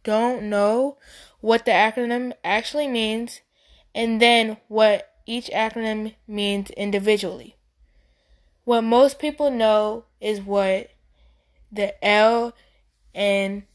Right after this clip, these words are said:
the G, which is lesbian and gay. N-, not a lot of people look past those two terms.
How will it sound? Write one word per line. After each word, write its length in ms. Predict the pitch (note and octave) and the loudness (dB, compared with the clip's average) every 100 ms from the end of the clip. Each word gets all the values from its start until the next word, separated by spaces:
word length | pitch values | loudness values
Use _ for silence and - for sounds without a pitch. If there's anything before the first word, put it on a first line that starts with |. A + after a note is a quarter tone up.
| _ | _
the 160 | G#3 G#3 | -4 -2
G, 420 | G3+ B3 E3+ - | 0 -2 -2 -8
which 200 | - G3 | -10 -2
is 240 | G#3 F#3+ G3 | -2 -2 -6
lesbian 680 | F#3+ F3+ F#3 F#3+ G3 F#3+ G#3+ | -6 -4 -4 -6 -8 -6 -6
and 240 | G#3+ A#3+ | -8 -2
gay. 320 | D#4 B3+ - _ _ _ _ _ _ _ _ | -2 -2 -4 _ _ _ _ _ _ _ _
N-, 280 | _ G#3+ G#3+ _ _ _ - | _ -14 -14 _ _ _ -10
not 400 | A3+ B3 C4 C4+ | -2 4 4 4
a 60 | |
lot 200 | C4 B3 | 4 2
of 60 | B3 | 2
people 260 | B3+ A3+ | -6 -4
look 300 | A3+ G#3+ G#3 | -2 -4 -6
past 600 | - A3+ A3 G#3+ G#3 - - _ _ _ | -8 -4 -2 -4 -8 -20 -20 _ _ _
those 500 | G3 G#3 G#3 G#3 G3+ | -8 -2 0 0 -4
two 320 | - A3 G3 | -8 -6 -4
terms. 600 | G3 G3+ F3+ - - - | -6 -8 -10 -12 -18 -20